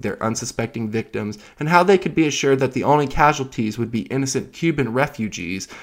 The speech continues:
and not American bystanders. But the U S military has long been overly confident in its precision.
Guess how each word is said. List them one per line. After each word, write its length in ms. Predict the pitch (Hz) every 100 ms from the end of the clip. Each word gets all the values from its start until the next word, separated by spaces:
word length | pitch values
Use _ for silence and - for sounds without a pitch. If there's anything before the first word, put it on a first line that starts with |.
| -
and 100 | -
not 200 | 131 135
American 480 | 131 131 131 131 113
bystanders. 880 | 117 120 123 123 87 92 - - - - - -
But 160 | 131 131
the 60 |
U 100 | 180
S 140 | 208 202
military 440 | 147 127 127 117
has 140 | 120 110
long 320 | 131 135 143
been 200 | 123 117
overly 440 | - 123 123 117 110
confident 580 | - 143 151 - 107 -
in 140 | 104
its 120 | 107 -
precision. 720 | - - 139 139 - 65